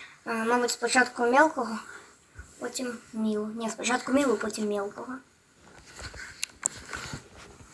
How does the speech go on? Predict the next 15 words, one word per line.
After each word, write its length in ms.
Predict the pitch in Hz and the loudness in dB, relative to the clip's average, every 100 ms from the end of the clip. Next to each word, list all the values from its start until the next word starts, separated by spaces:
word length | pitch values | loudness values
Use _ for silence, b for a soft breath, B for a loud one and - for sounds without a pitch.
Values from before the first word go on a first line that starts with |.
| - - | -4 2
Друзі, 420 | 277 269 254 247 | 6 8 6 4
спочатку 460 | 247 269 262 311 - | 0 2 4 4 6
я 60 | 277 | 6
вирішила 480 | 277 285 - 262 | 6 4 2 4
вийти 420 | 254 277 269 254 240 | 6 4 4 0 0
з 420 | 247 233 233 226 | 0 -2 0 2
Мілою. 520 | 220 226 269 370 466 - - - - - - - B B B B - | 2 4 4 4 2 -2 -12 -16 -16 -16 -16 -12 B B B B -2
І 20 | |
тільки 320 | 254 381 381 | 4 6 8
що 140 | 359 320 | 4 4
произошло 600 | 294 285 262 254 277 277 302 - | 6 8 6 2 6 8 8 6
таке 280 | - - 269 | -4 -2 0
щось 320 | 262 254 - - | 0 -4 -8 -10
не 180 | 247 254 | -4 -2
дуже. 440 | 240 311 403 302 | -2 0 2 4